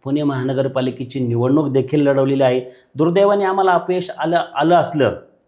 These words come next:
तरी भविष्यात कधीतरी मी माझ्या पत्नीला नगरसेवक करणारच,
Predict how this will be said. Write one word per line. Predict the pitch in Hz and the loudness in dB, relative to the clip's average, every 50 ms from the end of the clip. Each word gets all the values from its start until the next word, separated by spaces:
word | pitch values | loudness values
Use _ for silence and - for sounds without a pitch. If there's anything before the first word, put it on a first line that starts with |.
| _ _ _ _ - | _ _ _ _ -12
तरी | 139 147 | -10 -8
भविष्यात | 127 120 120 135 147 143 - 185 175 175 175 | -6 -4 -2 -2 -2 -2 -2 -4 -4 -4 -4
कधीतरी | 160 147 160 160 - 165 160 170 170 170 - - - _ - | -6 -4 -4 -4 -2 0 0 2 0 0 -6 -14 -16 _ -8
मी | 151 | -6
माझ्या | 147 135 131 135 143 | -4 -2 -2 -2 -2
पत्नीला | 143 - 131 110 - 139 135 139 139 - - - | -4 -4 -6 -6 -6 -6 -4 -2 -4 -4 -6 -8
नगरसेवक | 131 127 127 123 139 131 127 131 - 139 135 143 139 - - _ _ _ _ _ | -8 -8 -6 -4 -4 -4 -4 -4 -6 -6 -6 -6 -6 -8 -14 _ _ _ _ _
करणारच, | - 127 120 123 139 160 170 175 156 127 - - - - | -4 -4 -2 2 2 4 6 6 4 4 2 -2 -10 -16